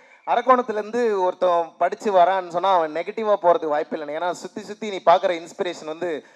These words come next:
உலகின் தலை சிறந்த அறிஞர் வந்து உன்னை சுத்தி எப்போதுமே இருந்துகிட்டே இருப்பாரு. So அந்த வகையில ரொம்ப பேஷனேட்டான ஒரு அம்பேத்கரைட் ஃபில்ம் மேக்கரா,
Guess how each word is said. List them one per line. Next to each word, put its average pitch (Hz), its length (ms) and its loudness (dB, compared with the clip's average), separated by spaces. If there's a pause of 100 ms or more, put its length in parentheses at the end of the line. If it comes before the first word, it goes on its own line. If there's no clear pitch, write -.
உலகின் 208 360 -6
தலை 185 220 -2
சிறந்த 208 720 4 (240)
அறிஞர் 196 380 2
வந்து 175 300 2
உன்னை 156 200 -2
சுத்தி 165 240 -10
எப்போதுமே 180 560 0
இருந்துகிட்டே 160 440 -4
இருப்பாரு. 123 280 -2 (680)
So 175 200 0
அந்த 185 200 2
வகையில 190 840 2 (500)
ரொம்ப 185 380 2
பேஷனேட்டான 208 840 0
ஒரு 180 120 6
அம்பேத்கரைட் 202 560 -2 (100)
ஃபில்ம் 190 180 -6
மேக்கரா, 175 520 -2